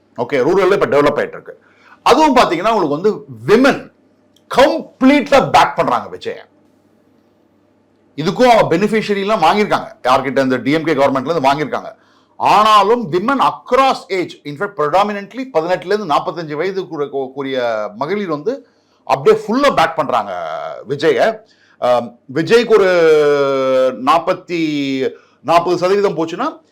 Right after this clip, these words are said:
திமுகவுக்கு ஒரு முப்பத்தி ஆறு, முப்பத்தேழு சதவீதம் வரும். So close race. So மகளிர் வாக்குகள் மிஞ்சி இருக்கிறது எவ்வளவு உங்களுக்கு? இருபது பர்சன்ட், இருபத்தி ரெண்டு பர்சன்ட். அந்த இருபத்தி ரெண்டு பர்சன்ட் தான்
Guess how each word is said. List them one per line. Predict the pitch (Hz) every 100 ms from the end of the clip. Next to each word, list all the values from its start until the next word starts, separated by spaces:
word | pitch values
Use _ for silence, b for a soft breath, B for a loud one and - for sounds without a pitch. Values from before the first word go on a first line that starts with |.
| _
திமுகவுக்கு | 285 302 269 214 214
ஒரு | 254
முப்பத்தி | 208 214 220 202
ஆறு, | 170 147
முப்பத்தேழு | 143 160 156 131
சதவீதம் | 131 131 120
வரும். | 80 - _ _
So | - - 233 240
close | 214 226 240 170 147
race. | - -
So | 233 233 233 B B B -
மகளிர் | 143 233 330 349
வாக்குகள் | 294 233 185 185
மிஞ்சி | 208 233 262
இருக்கிறது | 262 214 180 165
எவ்வளவு | 170 147
உங்களுக்கு? | 135 123 127 _ _ _ _ _ _ _ _ _
இருபது | - 175 160 143
பர்சன்ட், | - 180
இருபத்தி | 147 143
ரெண்டு | 117 110 110
பர்சன்ட். | - 131
அந்த | 151
இருபத்தி | 156 226 226
ரெண்டு | 185 156 147
பர்சன்ட் | -
தான் | 170 226 -